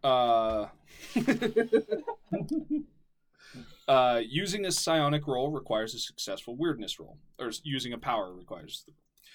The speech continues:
when attempting a psionics roll, a critical failure results in D six psi damage to the psionic. You didn't crit fail. You just boofed it. You weren't able to pull off the power.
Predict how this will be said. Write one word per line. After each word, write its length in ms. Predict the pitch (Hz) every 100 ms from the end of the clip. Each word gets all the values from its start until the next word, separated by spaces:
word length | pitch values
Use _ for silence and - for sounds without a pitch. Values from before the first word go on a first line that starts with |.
| - -
when 160 | 123 147
attempting 520 | 151 180 160 180 175
a 120 | - 131
psionics 520 | - 135 127 123 -
roll, 160 | 120
a 40 | 110
critical 380 | - 143 - 110
failure 540 | - 185 175 131 110
results 400 | 107 113 110 110
in 80 | 107
D 160 | 113
six 280 | 120 113 104
psi 200 | - 110
damage 400 | 104 104 101 -
to 180 | - 120
the 80 | 107
psionic. 680 | - 98 92 - - - _ -
You 100 | 110
didn't 200 | 120 120
crit 260 | 147 147
fail. 400 | - 143 143 147 147 - _
You 100 | 113
just 220 | 107 104 120
boofed 240 | 127 120
it. 120 | 131
You 120 | 110
weren't 260 | 110 117 120
able 220 | 123 113
to 60 | 107
pull 220 | - 113
off 140 | 107
the 80 | -
power. 360 | - - -